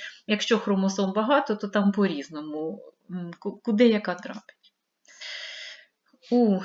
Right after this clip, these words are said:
ядрі наших людських клітин міститься по сорок шість хромосом, тобто там є сорок шість молекул Д Н К.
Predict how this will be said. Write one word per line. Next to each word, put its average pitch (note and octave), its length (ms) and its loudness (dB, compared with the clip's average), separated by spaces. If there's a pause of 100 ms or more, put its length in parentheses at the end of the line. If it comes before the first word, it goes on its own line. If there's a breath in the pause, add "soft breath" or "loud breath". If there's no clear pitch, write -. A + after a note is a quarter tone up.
(220 loud breath)
ядрі A3 720 4 (360 loud breath)
наших G3 560 0
людських G3 520 -2
клітин G#3+ 720 -4
міститься A#3+ 640 0
по C4+ 340 2
сорок A#3+ 520 -2
шість G#3 360 -6
хромосом, F#3+ 720 -8
тобто A3 300 -4
там D#4 360 -2
є G3 360 0 (280 loud breath)
сорок C#4+ 460 0
шість C#4 340 -2
молекул G3 540 -2
Д F#3+ 80 0
Н F#3+ 320 -2
К. C3 260 -10